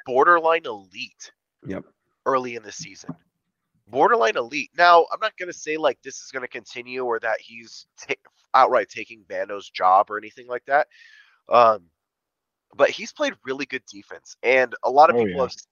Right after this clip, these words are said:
Speaker 1: uh, on Twitter or whatever you wanna call it, I refuse to call it the, by its new name.
Speaker 2: Twitter.
Speaker 1: Um, try, have tried to say, you know, like, he's played bad defense because guys have gone off. It,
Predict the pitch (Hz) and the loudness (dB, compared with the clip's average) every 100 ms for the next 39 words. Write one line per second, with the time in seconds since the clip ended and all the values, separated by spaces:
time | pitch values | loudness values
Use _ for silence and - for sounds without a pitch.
0 | 95 110 113 113 - 127 123 120 113 101 | 0 2 2 -2 -8 -6 -2 0 -2 -4
1 | - _ _ - 95 98 95 87 87 - | -12 _ _ -12 -10 -10 -12 -18 -18 -10
2 | 87 80 101 90 - 85 - 90 80 87 | -6 -4 -4 -8 -20 -20 -12 -8 -8 -12
3 | 82 80 - 90 85 87 85 87 85 90 | -16 -14 -16 -20 -20 -20 -12 -8 -8 -10
4 | - _ _ _ - 107 104 101 92 85 | -14 _ _ _ 2 6 6 6 0 _
5 | _ _ _ _ _ - _ - 160 147 | _ _ _ _ _ -20 _ -2 4 6
6 | 143 123 123 160 151 135 135 127 123 113 | 6 2 -8 -6 -6 -6 -6 -6 -6 -8
7 | 113 104 117 110 127 110 - 104 - 98 | -8 -8 -12 -14 -8 -8 -4 -4 -4 -16
8 | - 98 101 107 98 101 98 95 92 98 | -18 -20 -18 -18 -8 -2 -2 -4 -8 -6
9 | 98 98 - _ _ _ _ - | -2 -4 -4 _ _ _ _ -8